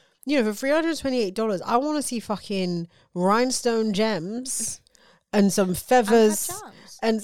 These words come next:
Speaker 1: you, like, I'm trying to see something. Like, who's got, who's got that money?
Speaker 2: Literally.
Speaker 1: Not me. Well, maybe I'm not, maybe I'm not the target audience, but I just, I just think that's just ridiculous.
Speaker 2: But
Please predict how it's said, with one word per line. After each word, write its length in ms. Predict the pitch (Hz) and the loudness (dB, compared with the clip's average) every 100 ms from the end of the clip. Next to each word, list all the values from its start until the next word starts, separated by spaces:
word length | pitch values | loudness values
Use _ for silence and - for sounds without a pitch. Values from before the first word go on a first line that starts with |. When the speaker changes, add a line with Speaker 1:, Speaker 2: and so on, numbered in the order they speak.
| 269 | -6
Speaker 1:
you, 220 | 269 285 | -2 2
like, 180 | 302 294 | 4 4
I'm 280 | 269 285 381 | 6 6 4
trying 280 | - 349 330 | 6 6 6
to 80 | 285 | 4
see 320 | - 330 349 | 2 2 2
something. 600 | - 311 320 262 254 214 | 4 2 2 2 4 4
Like, 240 | 208 214 - _ - | 4 0 -4 _ 2
who's 360 | 233 349 427 - | 8 8 8 6
got, 260 | 381 330 - - | 6 6 2 -2
who's 360 | - 403 453 466 | 6 10 10 8
got 240 | 403 349 269 | 4 2 2
that 180 | 330 294 | 2 4
money? 640 | 339 381 285 170 117 - 208 - _ - | 4 4 2 0 -6 -14 -20 -20 _ -20
Speaker 2:
Literally. 600 | 214 - - 220 208 208 | -20 -20 -20 -18 -18 -6
Speaker 1:
Not 260 | 269 381 294 | 4 6 6
me. 720 | 285 415 370 214 214 339 370 - _ | 4 4 6 4 4 0 -4 -12 _
Well, 140 | - 302 | 0 4
maybe 260 | 370 381 | 6 4
I'm 140 | 370 285 | 4 2
not, 160 | 240 | 0
maybe 220 | 247 302 311 | 0 0 -2
I'm 100 | 277 | -2
not 140 | 214 | -4
the 40 | 208 | -6
target 300 | 202 190 190 | -6 -6 -8
audience, 460 | 247 226 147 147 | -10 -8 -10 -10
but 60 | 185 | -4
I 140 | 240 | -4
just, 180 | 254 254 - - - | -4 -10 -16 -20 -4
I 140 | 247 | -2
just 160 | 262 - | -2 -4
think 160 | 220 | -8
that's 180 | 190 190 | -8 -8
just 200 | 196 - | -6 -6
ridiculous. 720 | 180 175 190 - 185 185 277 | -6 -6 -8 -8 -4 -4 -4
Speaker 2:
But 100 | 339 | -6